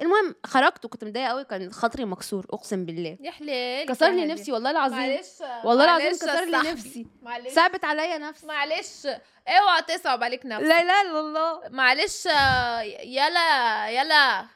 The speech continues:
Speaker 2: اوعى تصعب عليك نفسك، يلا.
Speaker 1: أسوأ ما قيل في المواساة. <laughs> المهم، المهم خرجت وتشاء الأقدار إن واحد صاحبنا يعرف صاحب المحل ده. هو مش صاحب المحل، هو المدير، أوكي؟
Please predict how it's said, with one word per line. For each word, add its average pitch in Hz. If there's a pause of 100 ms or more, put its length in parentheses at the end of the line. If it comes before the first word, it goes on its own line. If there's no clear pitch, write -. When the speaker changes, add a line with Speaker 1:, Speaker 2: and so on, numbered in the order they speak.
(100)
Speaker 2:
اوعى 277
تصعب 294
عليك 262
نفسك، 277
يلا. 214
Speaker 1:
أسوأ 302
ما 247
قيل 277
في 262
المواساة. 202 (220)
<laughs> 415
المهم، 302 (2000)
المهم 381 (400)
خرجت 370 (320)
وتشاء 294
الأقدار 302 (320)
إن 240
واحد 302
صاحبنا 349
يعرف 294 (120)
صاحب 269
المحل 226
ده. 202
هو 330
مش 277
صاحب 339
المحل، 262
هو 233
المدير، 208 (100)
أوكي؟ -